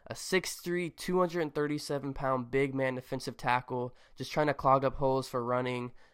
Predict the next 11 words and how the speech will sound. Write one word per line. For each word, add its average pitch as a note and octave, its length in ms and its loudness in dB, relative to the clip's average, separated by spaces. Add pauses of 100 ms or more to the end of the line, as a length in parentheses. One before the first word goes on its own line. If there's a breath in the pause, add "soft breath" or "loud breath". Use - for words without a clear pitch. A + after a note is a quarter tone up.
(120)
and A#2 220 -6
he's C#3 160 0
gonna E3 140 4
do D#3+ 160 4
really C#3 240 6
well. B2+ 420 0 (180)
Finally, F3+ 460 6
you F3 120 2
have C#3+ 380 2
Vonn C#3+ 400 8
Bell, A#2+ 460 -2